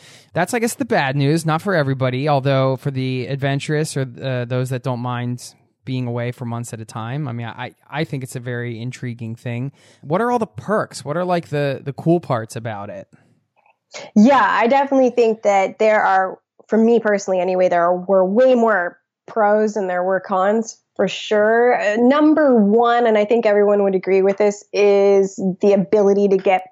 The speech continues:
Speaker 2: paid, literally paid to see the world. And I have been to every single continent in the world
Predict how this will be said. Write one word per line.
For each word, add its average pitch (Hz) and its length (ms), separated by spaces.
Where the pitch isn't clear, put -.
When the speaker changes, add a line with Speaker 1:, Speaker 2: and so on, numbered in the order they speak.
Speaker 2:
paid, 196 520
literally 220 440
paid 202 640
to 220 120
see 208 240
the 185 140
world. 170 480
And 190 180
I 202 220
have 208 180
been 196 380
to 190 320
every 240 300
single 220 380
continent 208 680
in 214 200
the 190 100
world 320 400